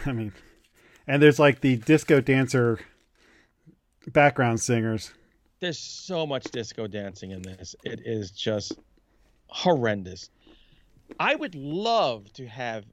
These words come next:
Speaker 2: anybody that's been on that show on our show one
Speaker 1: Hmm.
Speaker 2: day. It could be a random dancer.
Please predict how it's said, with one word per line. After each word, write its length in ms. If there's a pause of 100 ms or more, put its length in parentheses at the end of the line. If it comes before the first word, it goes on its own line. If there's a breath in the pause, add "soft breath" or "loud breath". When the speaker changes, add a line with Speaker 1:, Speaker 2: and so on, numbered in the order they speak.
(240)
Speaker 2:
anybody 560
that's 240
been 160
on 180
that 200
show 360 (100)
on 180
our 220
show 380 (400)
one 220
Speaker 1:
Hmm. 60
Speaker 2:
day. 260 (680)
It 180
could 220
be 160
a 40
random 520
dancer. 600